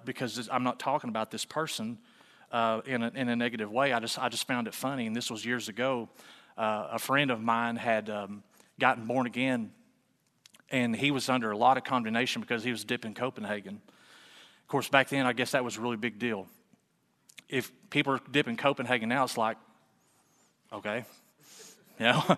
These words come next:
<laughs> there's a, there's a lot of weird stuff you have to deal with. But God gave him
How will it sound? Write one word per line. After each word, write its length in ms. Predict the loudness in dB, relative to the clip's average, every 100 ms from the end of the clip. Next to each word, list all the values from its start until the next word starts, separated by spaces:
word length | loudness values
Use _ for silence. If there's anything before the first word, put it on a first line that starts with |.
| 2
<laughs> 140 | -10 -4
there's 160 | 0
a, 300 | 2 6 6 4 -4 2
there's 140 | 4
a 40 |
lot 220 | 8 10 10
of 60 |
weird 240 | 8 6 4
stuff 280 | 2 2
you 100 | 2
have 100 | 0
to 60 | -2
deal 220 | -2 -2
with. 240 | -2 -6 -12 _ _ _ _ _ _ -20 -20 -20 -20 _ _ _ _ _ _ _ _ 2
But 220 | 2 6
God 460 | 6 8 6 6
gave 300 | 6 6 4
him 440 | 2 2 2 0